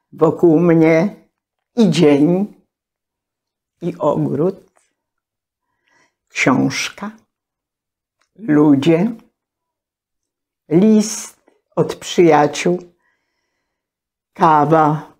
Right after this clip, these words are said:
w ulubionej filiżance wypita wspólnie, Pocałunek na dobranoc.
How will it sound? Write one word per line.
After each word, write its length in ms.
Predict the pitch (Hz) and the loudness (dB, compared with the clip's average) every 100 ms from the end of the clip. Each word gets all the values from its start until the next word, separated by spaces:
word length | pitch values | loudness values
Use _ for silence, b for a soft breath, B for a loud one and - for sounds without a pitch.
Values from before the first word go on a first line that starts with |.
| - | -4
w 60 | |
ulubionej 720 | 160 143 160 151 156 156 151 | 2 2 2 2 2 2 2
filiżance 1120 | 135 - 151 165 156 156 151 147 - 156 151 160 - | 0 -2 0 2 2 2 2 0 0 0 0 -2 -12
wypita 760 | - 135 156 147 - 151 - 143 | -20 -2 0 0 -2 -4 0 -2
wspólnie, 1040 | 127 - - - 139 151 151 156 170 170 _ _ _ _ _ _ _ _ _ _ _ _ _ 156 | -2 -8 -10 -10 -4 0 0 -2 -4 -10 _ _ _ _ _ _ _ _ _ _ _ _ _ -8
Pocałunek 840 | 147 190 175 170 180 180 180 - - | -4 0 0 0 0 -2 -6 -16 -14
na 160 | 190 170 | -6 -2
dobranoc. 1000 | 165 160 156 151 156 165 170 - - | 0 0 2 2 0 -2 -4 -14 -20